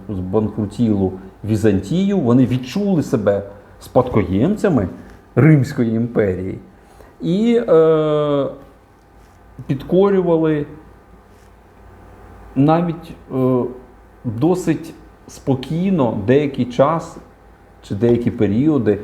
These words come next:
ставилися до різноманіття форм управління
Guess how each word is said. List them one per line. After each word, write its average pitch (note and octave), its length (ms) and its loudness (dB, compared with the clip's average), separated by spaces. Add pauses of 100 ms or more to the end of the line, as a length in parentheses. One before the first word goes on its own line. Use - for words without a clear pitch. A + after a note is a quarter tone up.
(160)
ставилися C#3 760 2
до A#2+ 520 0
різноманіття A#2+ 1120 0 (560)
форм C3 440 4
управління A#2 840 0